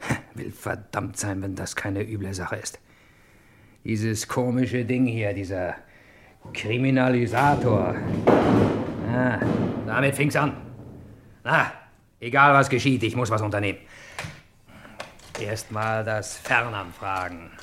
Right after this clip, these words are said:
Ja, hier X A dreiundzwanzig. Hören Sie, wir hätten da vor drei Tagen einen Anruf vorliegen, äh, so gegen siebzehn Uhr fünfzehn. Angeblich aus dem Splendid Hotel.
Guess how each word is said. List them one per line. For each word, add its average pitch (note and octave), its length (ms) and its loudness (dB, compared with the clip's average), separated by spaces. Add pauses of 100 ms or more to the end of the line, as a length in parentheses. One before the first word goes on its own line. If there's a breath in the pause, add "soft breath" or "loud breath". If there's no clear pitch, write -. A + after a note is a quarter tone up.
(1160 loud breath)
Ja, B2+ 500 0
hier D#3+ 340 8
X F#3 340 6
A E3 260 6
dreiundzwanzig. C#3+ 800 0
Hören C#3+ 220 4
Sie, G2+ 160 -6 (460 loud breath)
wir C#3 180 2
hätten F3 200 2
da F#3 120 4
vor F#3 140 4
drei E3+ 220 2
Tagen F3 340 2
einen F3 160 2
Anruf F#3+ 320 4
vorliegen, G#2 500 0
äh, A2 160 -4
so A2+ 160 -2
gegen A#2 240 -2
siebzehn C3+ 320 0
Uhr C#3 60 2
fünfzehn. C3+ 460 -2 (360 soft breath)
Angeblich C#3 560 2
aus D3 80 4
dem C#3+ 160 2
Splendid D3 480 2
Hotel. A2 320 -2